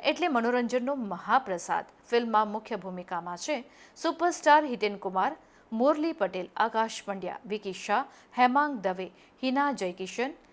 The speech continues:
હેમિન ત્રિવેદી, ધ્વનિ રાજપૂત, પૂજા દોશી, મગન લોહાર જેવા પ્રતિભાશાળી કલાકારો. ફિલ્મમાં સસ્પેન્સ, કોમેડી, ઇમોશન, ડ્રામા, રોમાન્સ બધું જ છે. ટૂંકમાં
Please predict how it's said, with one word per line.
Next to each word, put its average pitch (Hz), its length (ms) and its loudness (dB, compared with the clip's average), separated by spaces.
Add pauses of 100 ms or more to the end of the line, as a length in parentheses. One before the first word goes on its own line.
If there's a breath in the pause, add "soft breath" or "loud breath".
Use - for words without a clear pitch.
(340 soft breath)
હેમિન 269 320 4
ત્રિવેદી, 196 500 -4 (100)
ધ્વનિ 190 320 -2
રાજપૂત, 208 520 -2 (160)
પૂજા 190 280 -2
દોશી, 247 520 -6 (100)
મગન 208 440 -4
લોહાર 185 360 2 (300 loud breath)
જેવા 214 240 4
પ્રતિભાશાળી 202 880 -4
કલાકારો. 170 560 -10 (640 loud breath)
ફિલ્મમાં 339 380 4
સસ્પેન્સ, 220 640 -4
કોમેડી, 208 560 -2
ઇમોશન, 214 560 -4 (220)
ડ્રામા, 220 520 0
રોમાન્સ 220 500 -4
બધું 202 340 -4
જ 339 40 -6
છે. - 320 -10 (380 loud breath)
ટૂંકમાં 302 400 0